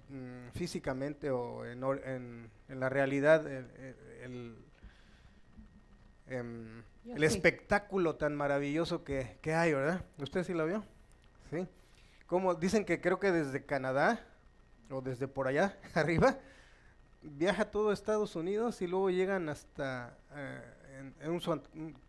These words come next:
Speaker 1: creo que le llaman santuario, ahí en Michoacán. Es algo maravilloso, pero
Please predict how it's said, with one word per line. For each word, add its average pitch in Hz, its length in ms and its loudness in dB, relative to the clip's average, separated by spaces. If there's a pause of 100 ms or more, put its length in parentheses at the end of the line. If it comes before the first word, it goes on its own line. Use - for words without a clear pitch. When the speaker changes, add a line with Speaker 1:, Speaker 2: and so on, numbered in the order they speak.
(200)
Speaker 1:
creo 165 180 -4
que 160 100 -8
le 131 120 -8
llaman 143 240 -8
santuario, 156 640 -2
ahí 139 240 0
en 147 140 0
Michoacán. 143 520 0 (840)
Es 139 160 -2
algo 175 240 4
maravilloso, 143 680 2 (540)
pero 151 480 6